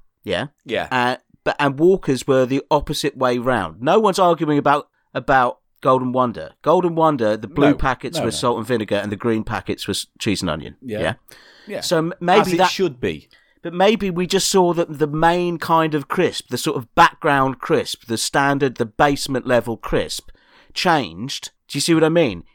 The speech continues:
Speaker 1: It changed,
Speaker 2: Yeah.
Speaker 1: and we didn't really, and we misremembered that it was actually a different brand. Do you see what I mean?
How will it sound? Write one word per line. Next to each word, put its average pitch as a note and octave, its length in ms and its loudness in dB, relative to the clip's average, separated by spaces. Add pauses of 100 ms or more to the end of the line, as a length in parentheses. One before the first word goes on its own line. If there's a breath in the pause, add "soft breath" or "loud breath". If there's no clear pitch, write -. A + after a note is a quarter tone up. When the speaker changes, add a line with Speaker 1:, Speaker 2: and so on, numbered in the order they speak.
Speaker 1:
It - 160 -8
changed, A#2+ 520 -2
Speaker 2:
Yeah. F#2 240 -2
Speaker 1:
and C#3+ 180 0
we D3+ 80 4
didn't E3+ 280 -2
really, D#3 380 2
and D3 140 0
we D3 80 2
misremembered D#3+ 800 0
that B2+ 120 0
it C3+ 100 -2
was C3+ 120 -4
actually D3 300 -4
a B2+ 40 -8
different C3+ 340 -6
brand. B2 500 -2 (100)
Do - 80 -12
you B2+ 40 -8
see D#3+ 160 -2
what D#3 100 0
I D#3+ 40 0
mean? F3+ 280 -2